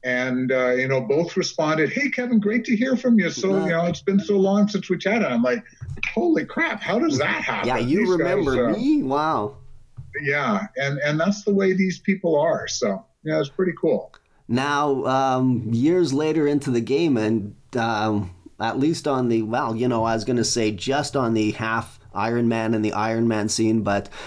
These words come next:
Speaker 2: of course with our, uh, young Olympians coming up. But, uh, who are some of your, uh, new favorites, up and comers? I mean, everybody on, on the planet seems to be fascinated with this guy from Ontario, or formerly from Ontario, now calls his home Tucson, Lionel Sanders. But, uh,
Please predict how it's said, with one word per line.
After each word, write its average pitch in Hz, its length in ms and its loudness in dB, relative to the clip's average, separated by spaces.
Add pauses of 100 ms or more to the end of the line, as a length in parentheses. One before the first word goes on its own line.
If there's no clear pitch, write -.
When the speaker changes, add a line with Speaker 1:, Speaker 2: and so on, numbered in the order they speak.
(200)
Speaker 2:
of 104 120 -4
course 120 280 -2
with 120 160 -2
our, 110 260 0
uh, 104 220 -2 (240)
young 127 240 0
Olympians 131 600 0
coming 104 360 -2
up. 110 240 -2
But, 123 340 -2
uh, 131 200 0 (280)
who 214 160 0
are 208 80 2
some 190 260 0
of 175 140 -2
your, 175 260 0
uh, 143 300 0 (420)
new 175 260 0
favorites, 120 520 -2
up 127 180 -2
and 123 140 -4
comers? 117 360 0
I 123 80 0
mean, 120 240 2
everybody 135 720 0 (420)
on, 123 420 0
on 127 200 0
the 117 80 0
planet 151 500 -2
seems 139 340 0
to 139 100 -4
be 123 160 0
fascinated 127 840 -2
with 120 160 -2
this 117 180 -2
guy 123 260 -2
from 123 220 -2
Ontario, 117 600 0
or 123 200 0
formerly 139 560 0
from 113 260 -2
Ontario, 113 520 0
now 117 220 0
calls 120 360 -2
his 113 160 -6
home 110 200 0
Tucson, 123 560 0
Lionel 120 400 0
Sanders. 131 600 0
But, 120 320 -4
uh, 135 220 0